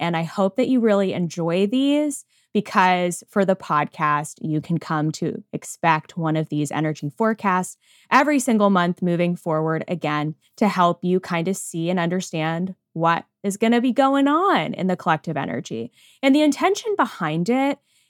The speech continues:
is to help you learn how the energetic expression of the month could be affecting you personally, so that you can make more informed decisions and choices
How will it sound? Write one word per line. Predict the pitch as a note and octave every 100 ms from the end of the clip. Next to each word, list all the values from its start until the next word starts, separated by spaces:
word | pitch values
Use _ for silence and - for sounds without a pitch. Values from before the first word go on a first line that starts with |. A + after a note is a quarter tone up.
| -
is | B3 B3
to | - E4
help | D#4+ A#3 A3+ A3
you | F3+ F#3+ A3+ C4 D4 D#4 - _ -
learn | G#3 G#3+ A3+ A#3 A#3 A#3 B3
how | B3 A3+ G#3 G#3+ A#3 C4 C#4+ D4+ D4 _ _ _
the | A#3 -
energetic | A3 A#3+ C4 A#3+ A3 G#3+
expression | G#3 - - G3 G3+ - A#3
of | G3+
the | G3+
month | F#3+ F#3 G3+ -
could | - G3+
be | G3+
affecting | F#3 - - F3 E3+ - G#3+ F#3+ F#3+ F#3
you | E3+ E3+ F3+
personally, | - - F#3 - C#4 D4+ F4 F#4+ - _ _
so | - B3+
that | A3+
you | B3
can | C4 D4
make | C4+ B3+
more | G#3
informed | G3+ F#3+ - F#3 F#3
decisions | F3+ F3+ E3+ E3
and | D#3+
choices | - F#3 F#3 - C#4+ D4+ D4